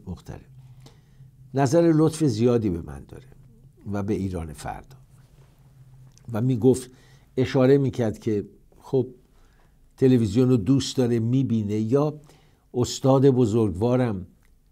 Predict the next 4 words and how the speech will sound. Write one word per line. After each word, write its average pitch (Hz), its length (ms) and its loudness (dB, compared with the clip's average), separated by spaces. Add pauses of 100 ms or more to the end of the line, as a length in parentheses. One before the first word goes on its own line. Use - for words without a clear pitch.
(320)
ایرج 113 340 -2
پزشکزاد، 90 880 -8 (1300)
در 110 140 -6
این 131 340 -6